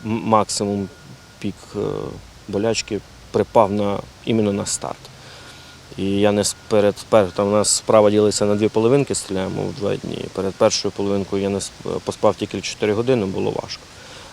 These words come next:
А перед другою ще важче, тільки півтори, і там там вже треба було боротися, я боровся, витягував з себе на максимум все, що тільки можна було.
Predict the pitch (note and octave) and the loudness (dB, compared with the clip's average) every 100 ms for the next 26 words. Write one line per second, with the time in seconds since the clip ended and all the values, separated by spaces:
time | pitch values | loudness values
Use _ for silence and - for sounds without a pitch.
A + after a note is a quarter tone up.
0 | - - F#2 G#2 A2 A#2+ G2+ - G#2+ G#2 | -6 -4 2 4 4 2 2 0 2 4
1 | G#2+ - F2+ G2+ - F#2+ G2 - A2 A2+ | 4 0 -4 -4 -4 -4 -6 0 4 4
2 | G#2+ F#2+ - G2 - F#2+ F#2+ - - - | 4 2 -4 -6 -4 -4 -4 -8 -12 -14
3 | - - - - - A#2 A#2 G#2+ G2 G#2+ | -20 -20 -20 -20 0 6 6 6 4 4
4 | G2+ G#2+ G#2+ G#2 G2 G#2 G#2 G2 A2 B2 | 4 6 6 6 4 4 4 6 8 8
5 | A#2 G#2+ - G2 G2 F#2+ G2+ G#2+ - G2 | 8 2 0 0 -2 0 2 2 0 -2
6 | F#2+ F#2+ A2 G2+ G2 F2+ - G2 G2 F#2+ | -2 2 4 4 2 0 0 0 0 0
7 | G2+ A2 - - G2 F#2+ - G2+ - - | 2 2 2 -2 -2 -4 -4 -4 -4 -8
8 | - F#2 G2+ G#2+ F#2+ G2 - - G1+ | -8 -4 0 -2 -2 -6 -6 -6 -8